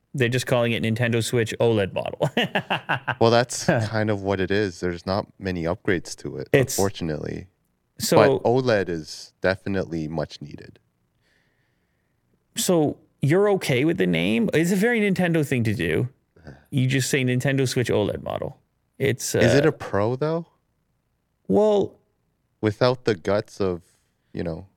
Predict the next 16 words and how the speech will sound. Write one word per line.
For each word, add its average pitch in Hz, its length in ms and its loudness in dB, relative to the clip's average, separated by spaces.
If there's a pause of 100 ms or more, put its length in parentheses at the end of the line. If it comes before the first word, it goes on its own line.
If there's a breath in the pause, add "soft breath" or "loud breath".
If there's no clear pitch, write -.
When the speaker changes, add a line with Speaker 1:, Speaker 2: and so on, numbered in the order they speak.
(320)
Speaker 2:
a 87 80 -6
new 87 200 -2
processor. 82 1080 -2
Speaker 1:
So 185 440 0 (100)
break 180 260 2
it 170 80 0
down 143 200 0
for 110 240 0
me. 101 120 2
We 117 120 0
got 135 220 0
nothing 131 600 0
else 180 340 0
new 175 280 2
on 185 140 2
here? 202 360 0